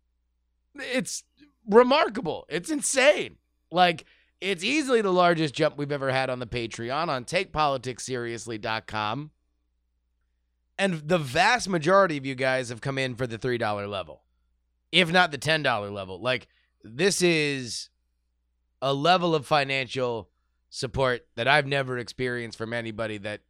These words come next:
wasn't my boss. I mean, you guys are my bosses, right? But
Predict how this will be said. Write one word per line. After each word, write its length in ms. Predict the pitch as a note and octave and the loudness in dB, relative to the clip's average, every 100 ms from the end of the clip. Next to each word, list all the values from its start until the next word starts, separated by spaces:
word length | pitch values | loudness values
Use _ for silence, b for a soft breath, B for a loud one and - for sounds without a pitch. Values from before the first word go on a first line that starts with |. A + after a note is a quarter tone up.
| - | -12
wasn't 480 | A2 A2 G2 G#2 - _ _ _ _ _ | -6 -6 -6 -12 -16 _ _ _ _ _
my 160 | G2 G2+ | -10 -6
boss. 500 | G#2 G#2 E2 - - A#2+ | -2 -2 -4 -12 -14 -8
I 40 | |
mean, 100 | C3 | 0
you 80 | D#3+ | 4
guys 160 | D#3 | 4
are 140 | D3+ C#3+ | 4 4
my 140 | B2+ | 2
bosses, 460 | A#2 C3+ A#2 F#2 F2+ | 2 2 0 -6 -8
right? 240 | G#2+ A2 | -8 -8
But 200 | A2+ G#2+ | -8 -10